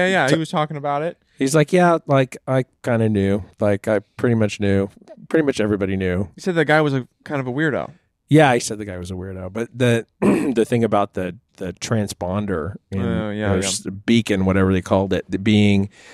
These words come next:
Speaker 2: self-contained, eh, in s-, you know, in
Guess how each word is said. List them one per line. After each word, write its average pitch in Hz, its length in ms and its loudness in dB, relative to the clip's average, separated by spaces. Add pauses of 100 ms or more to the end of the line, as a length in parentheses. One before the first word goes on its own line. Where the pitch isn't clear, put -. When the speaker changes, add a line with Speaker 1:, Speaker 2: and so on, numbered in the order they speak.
(160)
Speaker 2:
self-contained, 107 1200 0 (480)
eh, 92 80 -12 (360)
in 107 240 4
s-, - 360 -8
you 107 120 2
know, 95 260 4
in 104 260 0